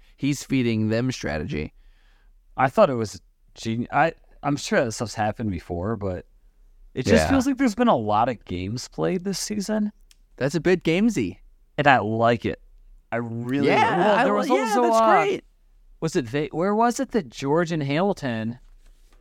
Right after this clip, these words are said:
Speaker 2: were basically like, "If we play this," I don't think it worked out, but they were like, "If we play this, we can fend off the guy behind us. But if we fight each other, then we're both
Speaker 1: Yeah.
Speaker 2: gonna lose."
Speaker 1: <laughs>
Speaker 2: You
Speaker 1: That
Speaker 2: know,
Speaker 1: was
Speaker 2: it's like,
Speaker 1: George and Hamilton. Yeah, yeah,
Speaker 2: there's
Speaker 1: yeah.
Speaker 2: been a lot
Speaker 1: Or
Speaker 2: of that, you know?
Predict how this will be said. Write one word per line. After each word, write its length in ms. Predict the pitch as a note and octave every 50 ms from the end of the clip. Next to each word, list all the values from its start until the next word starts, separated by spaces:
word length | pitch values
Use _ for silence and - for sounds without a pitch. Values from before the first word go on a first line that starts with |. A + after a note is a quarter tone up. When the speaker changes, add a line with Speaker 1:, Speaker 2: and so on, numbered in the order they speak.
| _ - - _ _ _
Speaker 2:
were 80 | C3 A2+
basically 400 | G#2+ C3 C#3 D#3 - - F#3 D3
like, 240 | C#3 B2+ A#2 - -
"If 120 | B2+ -
we 100 | C3 B2+ G#2
play 320 | - - - D#3+ F3 D#3
this," 360 | A2+ G#2+ G#2+ A#2+ - - - G2 - _ _ -
I 100 | G#2 A2+
don't 180 | A2 C3+ C3 B2+
think 120 | C3+ B2+
it 40 | A#2+
worked 240 | A2 G#2+ G#2 G2 E3
out, 220 | F3 E3+ B2+ G2
but 60 | G#2
they 80 | G#2+ A2+
were 80 | A2+
like, 160 | G#2+ G#2 - -
"If 80 | G#2+
we 80 | G#2+ G2
play 300 | - - - E3 D#3 A#2+
this, 320 | G2 G2 G#2 G#2+ - - - _ _ _ _ _ _ _ _ _
we 120 | - B2+ B2
can 200 | - D3 B2 A2
fend 280 | - D3 C3+ B2 A#2
off 220 | A#2 A#2 A#2+ A2 -
the 100 | - G#2+
guy 180 | G#2 G#2 G#2+ G#2
behind 400 | F#2 F#2 F2+ C#3 D#3 D3+ A2 F#2
us. 220 | E2+ F2 G#2+ -
But 160 | - - A2 G#2
if 100 | - -
we 120 | A#2+ A2+
fight 280 | - - D3 D#3 C#3+ A#2
each 180 | G2+ F2 -
other, 360 | G2 F2+ F2 F#2 G2 G#2 G#2+ - - - - - - - _ _ _
then 100 | - G#2+
we're 100 | A2+ G#2+
both 200 | G2 C3 C#3 B2
Speaker 1:
Yeah. 180 | A2 A#2 G2+ -
Speaker 2:
gonna 220 | G#2+ B2 D3+ C3
lose." 240 | - - - - - - _
Speaker 1:
<laughs> 60 | _
Speaker 2:
You 140 | B2+ B2 C#3+
Speaker 1:
That 60 | C#3 B2+
Speaker 2:
know, 60 | C3
Speaker 1:
was 100 | C3 B2+
Speaker 2:
it's 80 | B2 A2
like, 100 | C#3+ C3+
Speaker 1:
George 280 | C3+ B2+ C3+ B2+ A#2 B2+
and 100 | B2+ G2+
Hamilton. 520 | G2 F#2+ G2 G2 G#2 G2+ F#2+ G2+ G2 G2 G2
Yeah, 220 | G2 - G2 G#2 A2+
yeah, 40 | A#2+
Speaker 2:
there's 220 | D#3 D#3+ C#3 A#2
Speaker 1:
yeah. 60 | -
Speaker 2:
been 120 | B2+ C3+ C#3+
a 60 | C#3+
lot 260 | C3 A#2+ G#2+ A2 A2+ A2+
Speaker 1:
Or 40 |
Speaker 2:
of 60 | A2+ A2+
that, 300 | C3+ D3 D3 A2 D#2 F2+
you 120 | A2 A2
know? 280 | G#2+ G#2 G#2 A#2 C3